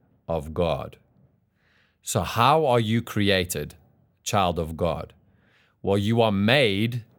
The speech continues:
and you are created like God. And an example that I like to use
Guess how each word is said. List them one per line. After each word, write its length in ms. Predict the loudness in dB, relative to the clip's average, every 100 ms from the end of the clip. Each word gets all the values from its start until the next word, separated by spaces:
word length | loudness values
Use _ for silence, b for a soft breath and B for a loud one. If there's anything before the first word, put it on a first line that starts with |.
| _ _
and 140 | -6 -2
you 160 | 0
are 60 | -2
created 720 | -2 -2 0 0 -4 -6 -8 -14
like 520 | -6 0 2 0 -6
God. 360 | -4 -4 -4 -10 _ b b b b b _
And 280 | -6 -4 -6
an 100 | -4
example 480 | -4 0 2 2 0
that 140 | 0 0
I 80 | 0
like 280 | 0 -2
to 120 | -4 -4
use 420 | -2 -4 -6